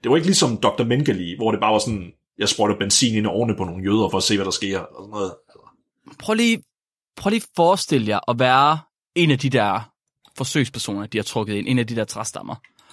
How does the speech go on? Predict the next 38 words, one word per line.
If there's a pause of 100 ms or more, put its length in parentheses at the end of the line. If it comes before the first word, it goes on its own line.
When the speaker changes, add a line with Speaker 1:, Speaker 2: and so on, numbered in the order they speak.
(220)
Speaker 2:
og
bare
have
fået
at
vide, (480)
du
skal
stille
dig (500)
her. (200)
Det
er
ti
meter
fra, (180)
fra (600)
der,
hvor
vi
gør
ting.
Det
skal
du
ikke
tage
dig
af.
Det
skal
du
ikke
tænke
så
meget
over.
Og,